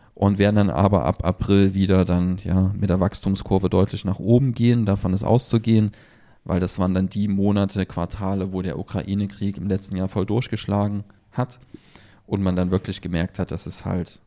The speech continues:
ja, deutliche Auswirkungen im Tagesgeschäft hat, dass die wirtschaftliche Situation so unsicher ist, wie sie damals war. Und das merkt man im Prinzip bis heute, dass es viel, viel schwieriger geworden ist, sich in dem Markt zu bewegen und wirklich auch neue Mandate zu gewinnen,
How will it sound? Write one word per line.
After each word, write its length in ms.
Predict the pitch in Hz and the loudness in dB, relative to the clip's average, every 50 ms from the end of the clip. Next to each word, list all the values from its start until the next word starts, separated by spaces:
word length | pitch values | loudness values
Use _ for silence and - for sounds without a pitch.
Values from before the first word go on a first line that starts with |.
| _ _ - | _ _ -10
ja, 300 | - - 98 92 92 98 - _ _ _ _ _ _ _ _ | -6 -4 -2 -2 -4 -6 -10 _ _ _ _ _ _ _ _
deutliche 440 | - 107 123 123 120 104 - 90 - | 4 4 4 4 2 0 0 0 2
Auswirkungen 480 | 85 98 110 - - 98 95 98 78 | 2 2 2 2 2 0 0 0 -2
im 80 | 80 98 | -4 -4
Tagesgeschäft 800 | - 107 98 101 104 95 - - 92 - - 92 90 - - - | -2 -2 -2 0 -2 -4 -4 -8 -8 -4 -4 -4 -4 -4 -2 -2
hat, 180 | 98 95 - - - - - _ _ - _ | -2 -2 -4 -10 -20 -20 -20 _ _ -12 _
dass 160 | - 82 - | -4 -4 -2
die 160 | - - 90 | -2 0 2
wirtschaftliche 540 | 95 95 - - - 95 - - 95 98 90 | 2 2 2 2 -2 -2 -2 -2 -4 -2 -2
Situation 600 | 90 98 95 95 92 90 - - - 98 98 98 | -2 -2 0 0 0 0 -2 -2 -2 -2 -2 -2
so 120 | 98 - 101 | -2 -4 -4
unsicher 400 | 98 101 101 98 98 98 101 - | -2 -2 -2 -2 -4 -4 -4 -4
ist, 180 | 101 - - | -6 -6 -4
wie 60 | 123 | -6
sie 100 | 107 90 | -4 -4
damals 420 | 92 87 90 95 92 98 95 - - | -4 -4 -4 -2 -4 -4 -6 -6 -6
war. 300 | - 104 113 123 120 - - - - - - - - _ _ _ _ _ | -2 0 0 0 0 -2 -6 -14 -20 -20 -20 -20 -20 _ _ _ _ _
Und 120 | - - 92 | -2 -2 -2
das 140 | 90 - | -2 0
merkt 280 | - 98 95 98 95 - | 0 0 0 0 0 0
man 100 | 98 95 | -2 0
im 140 | 87 101 101 | 0 -2 -2
Prinzip 420 | - 101 95 - - 104 101 98 | -2 -2 -4 -2 -2 -2 -2 -2
bis 200 | - 90 - - | -2 -4 -4 -2
heute, 440 | 104 92 95 110 - - 98 101 104 - - - - - - - - - - - - _ _ _ | 0 2 2 2 2 0 0 0 0 -2 -8 -16 -18 -18 -18 -20 -20 -20 -20 -20 -20 _ _ _
dass 160 | - - - | -4 -2 -2
es 140 | - 190 - | -2 -4 -6
viel, 260 | - - - 123 127 | -4 -2 2 2 2
viel 200 | 131 - - 104 | 2 2 0 -2
schwieriger 580 | - - - - 90 98 117 123 120 104 107 104 | -2 -2 -2 0 2 2 4 2 2 0 0 -2
geworden 420 | 101 101 101 107 101 107 107 110 | -2 0 0 2 4 4 4 2
ist, 200 | 101 90 101 - | 2 -2 -2 -4
sich 160 | - 98 - - | -4 -6 -4 -2
in 80 | 98 | -2
dem 120 | 95 90 95 | 0 0 2
Markt 280 | 95 92 98 107 - | 2 0 0 -2 -4
zu 80 | - - | -6 -6
bewegen 420 | 95 92 98 101 104 117 117 113 | -6 -2 0 2 2 2 2 2
und 120 | 101 95 101 | 0 -2 -4
wirklich 300 | 98 - - 95 - - | -4 -6 -6 -8 -8 -4
auch 220 | 76 92 95 - - | -4 -4 -4 -6 -8
neue 260 | 107 104 95 92 95 | -6 -2 0 0 0
Mandate 480 | 95 92 90 95 92 104 120 123 - 113 | 0 0 -2 -2 0 -2 -2 -2 -4 -8
zu 180 | 107 - 107 104 | -10 -6 -4 -2
gewinnen, 420 | 107 104 107 107 107 110 104 101 | -2 0 2 2 2 2 0 -4